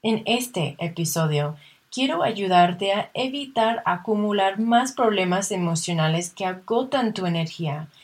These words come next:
y te causan traumas adicionales e innecesarios. Esto, por supuesto, es la inevitabilidad de tratar con personas tóxicas y no establecer los límites adecuados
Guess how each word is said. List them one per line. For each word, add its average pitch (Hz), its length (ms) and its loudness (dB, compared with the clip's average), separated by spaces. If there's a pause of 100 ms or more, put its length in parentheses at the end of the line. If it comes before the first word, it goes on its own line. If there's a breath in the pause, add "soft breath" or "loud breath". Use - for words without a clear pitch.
(140 soft breath)
y 214 140 -6
te 220 240 0
causan 226 580 0
traumas 185 580 2
adicionales 160 1000 0
e 180 300 -6
innecesarios. 156 1160 0 (560)
Esto, 175 600 -2
por 208 180 0
supuesto, 165 840 -2 (120)
es 220 180 -4
la 247 320 2
inevitabilidad 214 1200 0
de 175 160 -2
tratar 202 640 -2
con 190 160 -2
personas 165 520 -2
tóxicas 175 760 -4
y 214 140 2
no 233 240 6
establecer 175 680 2
los 170 160 0
límites 190 640 -2
adecuados 170 800 0